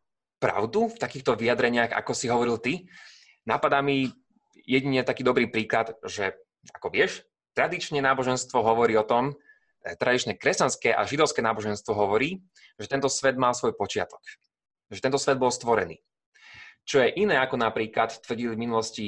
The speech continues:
Aristoteles, ale čo je takisto niečo nečakané, čo sme nečakali, až kým to nebolo v dvadsiatom storočí dobrými dôvodmi poukázané na to, že tento svet má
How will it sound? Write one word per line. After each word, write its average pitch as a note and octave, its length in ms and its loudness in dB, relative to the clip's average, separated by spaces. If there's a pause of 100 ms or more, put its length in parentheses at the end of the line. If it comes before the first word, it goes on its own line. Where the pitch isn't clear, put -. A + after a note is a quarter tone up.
Aristoteles, A2 880 -2 (640)
ale G#2+ 240 0
čo D3 140 0
je C#3+ 80 2
takisto C3+ 560 0 (180)
niečo C#3+ 300 -2
nečakané, D3 800 0
čo C3 160 -6
sme A#2 560 2 (320)
nečakali, C#3 720 0 (320)
až - 320 -2
kým C3+ 400 -4
to C3 80 2
nebolo B2+ 260 4
v B2 80 0
dvadsiatom C3 300 -2
storočí B2+ 560 0 (1000)
dobrými C3+ 320 4
dôvodmi B2 380 4
poukázané A#2 480 2
na D3 100 4
to, A2 240 2 (400)
že - 140 -4
tento D#3 160 2
svet E3 320 0 (480)
má F3 320 4